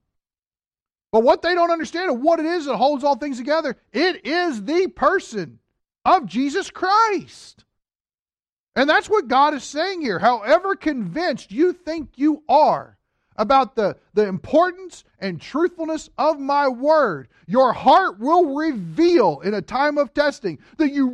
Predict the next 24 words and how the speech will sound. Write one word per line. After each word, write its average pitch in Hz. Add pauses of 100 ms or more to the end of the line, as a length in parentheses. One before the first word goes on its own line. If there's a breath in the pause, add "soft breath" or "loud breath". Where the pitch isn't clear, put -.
really 392
don't 339
believe 320
it 254
to 269
the 254
uttermost. 269 (1700)
One 285
of 285
the 285
most 269
profound 302
things 247
that's 170
said 233
in 226
the 220
book 214
of 190
Hebrews 143
is 131
that 135
Jesus 247
Christ -